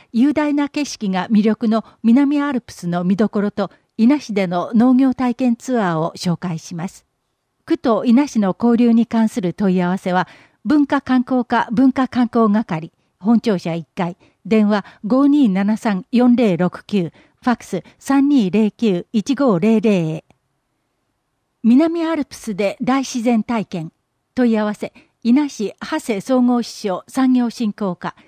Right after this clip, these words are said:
電話零二六五九八三一三零へ。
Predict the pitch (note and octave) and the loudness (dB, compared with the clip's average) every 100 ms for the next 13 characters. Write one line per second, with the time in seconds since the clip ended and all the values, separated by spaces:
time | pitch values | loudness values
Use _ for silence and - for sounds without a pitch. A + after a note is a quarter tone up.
0 | _ _ - A3+ G#3 G#3 - A#3 C#4 C#4 | _ _ -4 -2 -2 -4 -4 0 2 2
1 | C4+ F3+ G3 - G3 A3 E3+ - - A#3+ | 2 0 -4 -6 -4 -4 -4 -6 -4 -4
2 | G3+ A3+ - F#3 - - C4 C4 B3 - | -4 -8 -10 -16 -14 -4 0 0 -2 -8
3 | A#3 G#3+ G3+ F#3+ D#3+ E3 | -4 -4 -2 -4 -6 -10